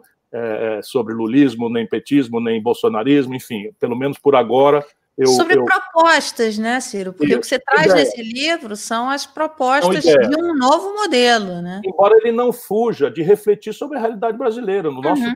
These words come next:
Speaker 1: tempo. Então,
Speaker 2: Uhum.
Speaker 1: repare, você me pergunta o que que tem de atual na questão da ancestralidade do Getúlio. Tem três questões, quer dizer, tem uma questão processual, que é absolutamente dramática, e três questões substantivas.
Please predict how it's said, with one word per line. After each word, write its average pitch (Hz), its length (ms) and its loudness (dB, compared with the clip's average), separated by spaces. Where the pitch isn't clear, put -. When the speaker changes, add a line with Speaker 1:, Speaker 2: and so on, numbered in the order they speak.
Speaker 1:
tempo. - 420 -10
Então, 240 160 2
Speaker 2:
Uhum. 214 60 4
Speaker 1:
repare, 127 400 2
você 151 240 0
me 190 100 -2
pergunta 180 640 -2
o 175 100 -8
que 220 240 2
que 214 140 -10
tem 202 300 -2
de 180 80 0
atual 170 540 2
na 147 120 -6
questão 160 540 -6
da 156 200 0
ancestralidade 147 840 -2
do 151 100 -2
Getúlio. 123 540 -4
Tem 233 160 0
três 240 340 4
questões, 143 580 -2
quer 170 100 -4
dizer, 160 180 -2
tem 214 160 2
uma 254 200 0
questão 151 540 0
processual, 147 920 0
que - 120 2
é - 120 -4
absolutamente 180 1040 0
dramática, 143 680 -4
e 202 80 -8
três 226 340 2
questões 196 380 -4
substantivas. 175 880 -12